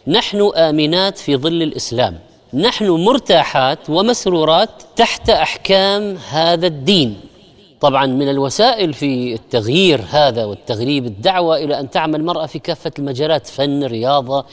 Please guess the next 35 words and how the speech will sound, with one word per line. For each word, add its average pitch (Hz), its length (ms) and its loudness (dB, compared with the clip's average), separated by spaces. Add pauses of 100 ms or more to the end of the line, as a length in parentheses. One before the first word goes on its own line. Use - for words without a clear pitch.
(180)
أعمال 143 340 2
ثقيلة، 151 540 0
ميكانيكية، 139 920 -2 (260)
ورش، 170 520 2
أي 233 160 0
شيء، 220 280 0
مصانع، 160 540 -2 (140)
في 156 140 -2
جميع 165 340 0
الأصناف 143 480 -4
الأعمال، 139 340 -2
حتى 202 300 -2
ما 208 100 0
يصير 196 220 -2
في 190 140 -2
أي 214 140 -2
تفرقة 196 500 -2 (160)
بينه 185 220 4
وبين 175 280 2
الرجل. 147 300 -2 (540)
طيب، 165 240 4 (300)
إذا 165 180 4
أثبت 156 480 0
العلماء 135 680 0 (120)
أن 151 240 2
الفرق 147 500 -2
بين 135 160 2
الذكر 143 400 0
والأنثى 143 320 -2
على 131 160 0
مستوى 151 340 0
الخلية، 131 540 -2 (280)
على 139 180 2
مستوى 185 360 2
الخلية 147 600 0